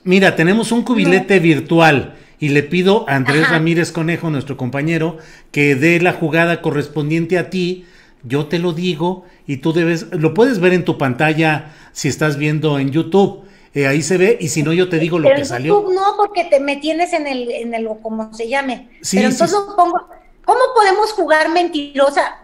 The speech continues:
Speaker 2: Cubilete es mentirosa, ¿no?
Speaker 1: No, cubilete es simplemente un tiro y vemos qué sacaste,
Speaker 2: Ah.
Speaker 1: si un par, si una tercia, un, un póker.
Speaker 2: Ya ves cómo estoy, yo a fuerzas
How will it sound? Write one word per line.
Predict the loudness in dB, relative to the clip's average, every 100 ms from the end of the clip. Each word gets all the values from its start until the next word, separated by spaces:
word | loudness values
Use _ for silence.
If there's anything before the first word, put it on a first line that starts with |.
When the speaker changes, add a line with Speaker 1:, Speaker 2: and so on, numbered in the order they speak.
| _
Speaker 2:
Cubilete | -8 0 0 0
es | -2
mentirosa, | -2 -4 -4 -4 -6 -10
¿no? | -10 -14 _ _ -2
Speaker 1:
No, | 2 4 2 2
cubilete | 2 4 2 2
es | -2
simplemente | -2 0 2 2 4
un | 4 2 2
tiro | 2 6 4 4
y | 0
vemos | 2 2 0 0
qué | -2
sacaste, | -2 -2 -2 -2 -2
Speaker 2:
Ah. |
Speaker 1:
si | -2
un | -2 0
par, | 0 0
si | -2
una | -6 -4
tercia, | -4 -4 -2 -4 -6 -16 -20 -8
un, | -2 0 2
un | 0
póker. | 2 2 4 4
Speaker 2:
Ya | 4
ves | 2 0
cómo | -4 -4
estoy, | 0 4 6 4 -2 -2
yo | 2
a | 2 2
fuerzas | 2 2 0